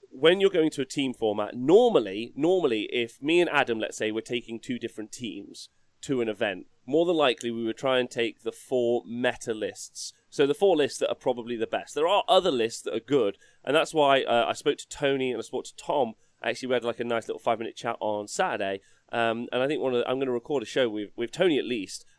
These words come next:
um, about, like, maybe the future of the Super Series and maybe how we could change it to make it a little bit more even dynamic.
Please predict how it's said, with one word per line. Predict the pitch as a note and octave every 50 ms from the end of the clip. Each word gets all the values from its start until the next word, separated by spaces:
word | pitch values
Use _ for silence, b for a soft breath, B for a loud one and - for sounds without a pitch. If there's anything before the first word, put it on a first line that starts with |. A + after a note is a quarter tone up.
| _ _ -
um, | A2 A2+ G#2+ G#2+ G#2 - - -
about, | A2+ - B2 A#2 F2
like, | A2+ A#2 A2+ - - B2+
maybe | C#3 C#3+ C#3 C3+
the | A2 G#2+
future | - D3+ D#3 - - C3
of | A2
the | G#2
Super | - - A2+ - -
Series | - - G#2+ G#2 G#2 G2+
and | A2 A2
maybe | A#2 A#2 A2+ A2+
how | A2 A#2 A2+
we | A2 A2
could | - - - -
change | - A#2 A#2 A2 G2+
it | -
to | - -
make | A2+ A2 - -
it | - -
a |
little | A#2 - -
bit | A#2 G#2+ G#2
more | A2 G2+ G#2 -
even | A#2+ B2+ G#2+ A2+ A2+
dynamic. | G#2 A2+ G2+ G2+ A2+ A#2 A#2+ G#2 G2 - -